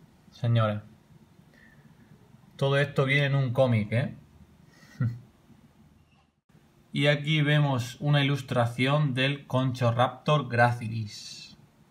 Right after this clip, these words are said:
Bastante bonita esta ilustración. ¿Mm? Y adelante nos sale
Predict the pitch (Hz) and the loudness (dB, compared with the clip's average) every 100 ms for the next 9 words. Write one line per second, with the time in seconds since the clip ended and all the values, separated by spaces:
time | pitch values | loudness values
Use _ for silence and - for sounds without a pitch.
0 | _ _ - - _ _ _ _ _ _ | _ _ -20 -20 _ _ _ _ _ _
1 | _ _ - 127 120 - 131 131 131 123 | _ _ -4 -2 0 0 0 0 0 2
2 | 117 120 120 117 117 110 104 107 104 120 | 2 2 2 0 -2 -2 -2 -4 -2 0
3 | 135 175 208 185 - _ _ _ _ _ | 2 0 -2 -6 -10 _ _ _ _ _
4 | - - 120 127 165 - - _ - _ | -20 -8 -2 0 0 -6 -16 _ -20 _
5 | - _ _ _ - _ _ _ _ _ | -20 _ _ _ -20 _ _ _ _ _
6 | _ _ _ _ _ - _ _ _ - | _ _ _ _ _ -20 _ _ _ -20
7 | _ _ _ _ _ _ _ 165 170 165 | _ _ _ _ _ _ _ 0 0 0
8 | - 147 156 151 156 156 147 120 147 147 | 0 2 4 4 2 2 0 0 2 2
9 | 165 156 - | 2 -4 -14